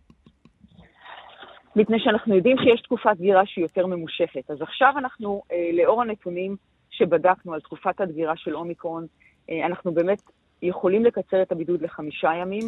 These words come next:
אבל עדיין אנחנו יודעים שגם בדרך הזאת אנחנו נאבד בערך שלוש עשרה אחוז מהאנשים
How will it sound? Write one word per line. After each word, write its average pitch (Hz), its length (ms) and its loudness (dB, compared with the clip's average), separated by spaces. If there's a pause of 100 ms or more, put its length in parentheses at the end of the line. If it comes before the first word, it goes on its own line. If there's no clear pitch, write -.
(340)
אבל 165 180 2
עדיין 196 360 2
אנחנו 180 340 -8
יודעים 160 340 -4
שגם 208 300 0
בדרך 196 460 0
הזאת 190 380 -2
אנחנו 185 280 -6
נאבד 185 380 0
בערך 208 320 0
שלוש 190 260 0
עשרה 175 220 -2
אחוז 185 280 -4
מהאנשים 180 580 -6